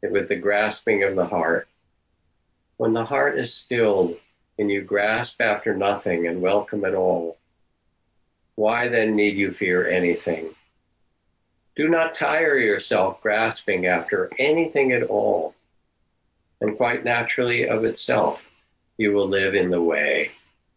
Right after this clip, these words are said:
I remember when I first went to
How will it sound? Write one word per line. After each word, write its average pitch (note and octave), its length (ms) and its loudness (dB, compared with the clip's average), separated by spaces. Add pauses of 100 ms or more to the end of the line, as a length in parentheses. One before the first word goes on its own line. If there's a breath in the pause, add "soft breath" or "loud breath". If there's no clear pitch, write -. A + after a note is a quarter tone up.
(500)
I - 1900 -8
remember F3 540 2
when C3 240 4
I A#2+ 160 2
first C#3 400 0
went B2+ 400 2
to G#2+ 480 2